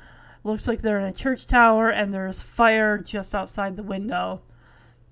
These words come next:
This is gonna be, uh, historical fiction. This is another book I picked up from the library.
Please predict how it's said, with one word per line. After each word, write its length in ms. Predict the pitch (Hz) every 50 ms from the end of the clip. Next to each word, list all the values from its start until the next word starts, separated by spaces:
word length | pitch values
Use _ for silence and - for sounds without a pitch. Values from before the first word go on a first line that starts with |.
| _ _ _ _ _ _ - - -
This 260 | 226 240 233 240 -
is 100 | 247 226
gonna 220 | - 294 269 233 233
be, 340 | 254 240 226 226 220 - -
uh, 260 | 233 220 208 202 202
historical 540 | 214 220 202 - - 208 202 196 - 202 202
fiction. 440 | - 214 196 - - - 196 190
This 200 | 196 208 214 -
is 120 | 233 226 220
another 480 | 226 226 226 226 214 202 214 220 214
book 280 | 202 - 214 208 196 -
I 80 | - 190
picked 260 | - 208 196 - 196
up 120 | 190 -
from 400 | - - 202 196 196 202 202 202 - -
the 160 | 208 202 190
library. 540 | 190 190 - 185 190 185 190 190 202 196